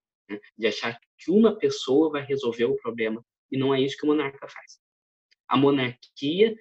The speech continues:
e isso muitos monarquistas devem se atentar, não é a solução dos problemas do Brasil, mas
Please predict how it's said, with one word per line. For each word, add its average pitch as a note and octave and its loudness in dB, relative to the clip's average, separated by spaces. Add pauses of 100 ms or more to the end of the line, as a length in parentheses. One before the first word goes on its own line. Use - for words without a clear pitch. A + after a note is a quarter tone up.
(160)
e C#3+ 2
isso C#3+ 2
muitos F#3 0
monarquistas C3 -2
devem C#3+ 0
se - -16
atentar, A2 -10 (280)
não F3 6
é A3+ 8
a - -2
solução F3 -2
dos F#3 -6
problemas D3+ 2
do C3 -2
Brasil, A#2+ 0 (680)
mas B2+ -2